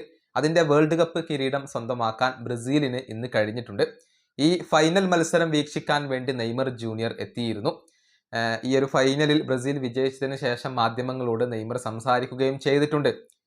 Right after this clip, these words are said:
കിങ്സ് ലീഗ് വേൾഡ് കപ്പ് നേടാൻ കഴിഞ്ഞതിൽ സന്തോഷം. ഇനിയിപ്പോ വരുന്ന ജൂൺ ജൂലൈ മാസത്തിലാണ് ശരിക്കുള്ള വേൾഡ് കപ്പ് നടക്കുന്നത്. അതും നമുക്ക് നേടാൻ കഴിയും എന്നാണ് നെയ്മർ ജൂനിയർ ഇപ്പോൾ പറഞ്ഞിട്ടുള്ളത്. അദ്ദേഹത്തിൻ്റെ വാക്കുകൾ ഇങ്ങനെയാണ്. "ഇന്നത്തെ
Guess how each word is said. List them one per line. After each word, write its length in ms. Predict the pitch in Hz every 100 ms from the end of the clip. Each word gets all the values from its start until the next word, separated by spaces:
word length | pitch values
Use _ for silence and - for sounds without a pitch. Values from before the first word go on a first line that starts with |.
| _ _ _ 120
കിങ്സ് 260 | 123 120 135
ലീഗ് 260 | 139 143 135
വേൾഡ് 220 | 135 139
കപ്പ് 180 | 135 139
നേടാൻ 240 | 135 135 143 143
കഴിഞ്ഞതിൽ 420 | 131 135 135 143 - 127
സന്തോഷം. 460 | 123 135 127 123 - _ _ _ -
ഇനിയിപ്പോ 340 | 127 131 143 143 123
വരുന്ന 240 | 123 139 135 113
ജൂൺ 160 | 120 156 147
ജൂലൈ 240 | 151 156 147
മാസത്തിലാണ് 600 | 139 151 151 143 135 143 -
ശരിക്കുള്ള 360 | 123 127 143 139 127
വേൾഡ് 220 | 120 127
കപ്പ് 160 | 131 135 120
നടക്കുന്നത്. 440 | 117 131 123 131 - - _ - 139
അതും 220 | 170 185 143
നമുക്ക് 260 | 143 147 139
നേടാൻ 260 | 127 131 139 143
കഴിയും 300 | 127 151 160 143
എന്നാണ് 320 | 139 127 139 - _ _
നെയ്മർ 240 | 117 123 135 120
ജൂനിയർ 300 | 123 123 123 113
ഇപ്പോൾ 180 | 117 117 110
പറഞ്ഞിട്ടുള്ളത്. 560 | 113 123 120 120 156 - - _ _ -
അദ്ദേഹത്തിൻ്റെ 440 | 131 139 139 147 139
വാക്കുകൾ 320 | 135 139 147 143 135
ഇങ്ങനെയാണ്. 460 | 139 147 127 147 - - _ _ _
"ഇന്നത്തെ 400 | 139 196 196 175